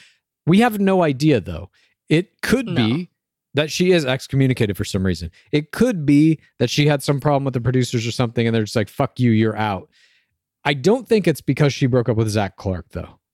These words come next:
Speaker 1: because that
Speaker 2: No.
Speaker 1: there are plenty of single players that are in that, the company tier. Tia Booth, they just gave her the job. She's perpetually single.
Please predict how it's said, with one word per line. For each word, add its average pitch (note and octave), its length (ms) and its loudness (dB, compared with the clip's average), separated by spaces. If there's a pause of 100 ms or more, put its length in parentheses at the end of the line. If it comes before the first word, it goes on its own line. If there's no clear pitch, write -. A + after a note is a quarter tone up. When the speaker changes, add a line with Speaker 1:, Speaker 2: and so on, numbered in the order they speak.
(140)
Speaker 1:
because B2 420 0 (560)
that D3 440 -2
Speaker 2:
No. F#3 300 -8
Speaker 1:
there D#3+ 220 2
are D3 100 0
plenty F#3 540 0
of C3+ 160 -2
single C#3 300 0
players B2+ 360 2
that A2 140 0
are A#2+ 80 -2
in B2+ 260 0
that, A2 320 0 (300)
the A2+ 140 0
company B2 420 0
tier. F#2+ 480 -2 (960)
Tia A3 200 4
Booth, G#3 300 2
they B2+ 140 0
just D3 200 0
gave E3 220 4
her F3+ 140 2
the E3 80 2
job. C#3+ 400 0
She's E3+ 160 0
perpetually D3+ 600 0
single. F#2+ 440 -2